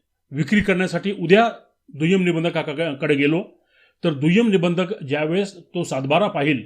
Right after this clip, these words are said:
ऑनलाइन, त्यावेळेस मी काल विक्री केलेलं माझं क्षेत्र जे आहे ते विक्री केल्यानंतर माझ्या नावावर काही क्षेत्र शिल्लक उरत नाही.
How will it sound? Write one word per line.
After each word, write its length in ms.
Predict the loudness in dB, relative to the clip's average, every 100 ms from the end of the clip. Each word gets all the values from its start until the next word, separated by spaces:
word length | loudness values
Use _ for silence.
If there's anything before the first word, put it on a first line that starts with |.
| -10
ऑनलाइन, 520 | -4 2 2 2 -2 -18 _ _ _ _ _ -2
त्यावेळेस 600 | 0 2 2 0 -4 _ _ _ _ _ -2
मी 200 | 0 0
काल 300 | 0 0 2
विक्री 240 | 2 2
केलेलं 340 | 2 0 0 0
माझं 240 | 0 -2
क्षेत्र 360 | -2 -2 0 0
जे 160 | 2
आहे 300 | 0 0 -6 -8 _ _ _ _ -2
ते 80 | 0
विक्री 240 | 0 0
केल्यानंतर 300 | 0 -2 -2
माझ्या 280 | -2 0 0
नावावर 260 | 0 -2
काही 220 | 0 0 2
क्षेत्र 260 | 0 -2
शिल्लक 280 | -4 -2 -2
उरत 220 | 0 -2
नाही. 320 | -2 -4 -6